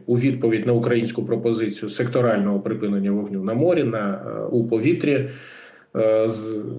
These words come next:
з-, запропонували, наполягли на тому, що це повинне бути повне припинення вогню, і Україна погодилася, е, Путін не став заперечувати це, відмовлятися. Але він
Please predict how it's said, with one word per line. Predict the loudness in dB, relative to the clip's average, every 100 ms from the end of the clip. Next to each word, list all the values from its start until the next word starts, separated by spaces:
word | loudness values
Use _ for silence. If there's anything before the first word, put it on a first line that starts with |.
| -6
з-, | -6 -6 -2 0 0
запропонували, | 0 2 2 2 2 2 2 2
наполягли | 2 2 2 2 2 0 0
на | -2
тому, | -2 -2 -4
що | -6 -10
це | -2 -2
повинне | 0 0 0 -2
бути | -6 -8
повне | -2 2 4 4
припинення | 2 0 0 -2 -4 -4
вогню, | -6 -4
і |
Україна | -4 -2 0 0
погодилася, | 0 0 0 2 0 0 -2 -2 -8 -2
е, | 2 4 4 4 4 2
Путін | 0 -2 0
не | 0
став | 0 0 0
заперечувати | 0 -2 -2 -2 -6 -6
це, | -6 -4 -4 -4 -8 -4
відмовлятися. | 0 2 2 2 0 0 0 -2 -6 -16 -20 -20 -8 2
Але | 4 4 4 2 0
він | -2 0 2 0